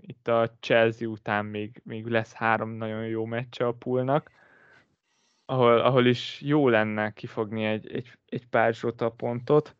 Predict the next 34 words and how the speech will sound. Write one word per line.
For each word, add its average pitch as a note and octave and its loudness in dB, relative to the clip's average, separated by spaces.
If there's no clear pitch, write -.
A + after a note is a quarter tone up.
Nem F3 10
egészen B2 4
látom, A#2+ 0
hogy A#2 -4
mit B2 -6
tudnánk A2+ -2
nyerni A2+ 0
azzal, G#2+ 0
hogyha A2+ -6
most G#2 -6
eladnánk, C3+ 2
de B2+ -6
nem A#2 -4
tartom G#2+ -4
amúgy G#2 -8
még G#2+ -8
most G#2+ -4
sem G#2 -4
a G#2 -4
rossz G#2+ -4
döntésnek G#2+ -4
azt, A2+ -6
hogyha - -8
valaki G#2 -2
megszabadul B2+ 4
tőle. B2+ 4
Behozni A#2+ 2
nyilván A2 -2
senki C3 -8
nem C3+ -6
fogja B2+ -2
őt B2 0
most B2 -4
behozni, A#2+ 0